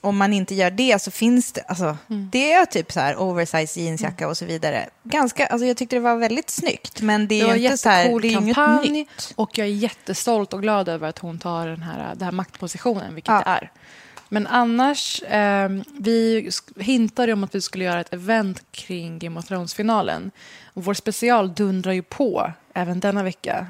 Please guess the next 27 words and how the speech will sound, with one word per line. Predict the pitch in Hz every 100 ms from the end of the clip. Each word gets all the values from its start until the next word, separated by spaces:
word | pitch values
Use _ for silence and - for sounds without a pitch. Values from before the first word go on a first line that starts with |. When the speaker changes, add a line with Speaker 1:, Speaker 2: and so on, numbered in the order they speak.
| 190
Speaker 2:
Många | 208 208 202
av | 202
er |
kanske | 185 180 175
redan | 175 180
har | 180 196 220
hört | 196 - -
finalavsnittet | - 196 190 180 175 - 226 - 202
som | -
släpptes | 170 180 - - -
i |
onsdags. | - 233 214 226 294 - - - - - - - -
Och | 190
det | 202
har |
varit | 202 190
så | - 196 180 _
fruktansvärt | - - 208 208 220 233 - - 208 - 208 -
kul | 226 196 170
att |
få | -
uppleva | 175 - 196 185
det |
här | 160
tillsammans | 175 - 196 185 180 165 165
med | 170 165 -
er. | 95 -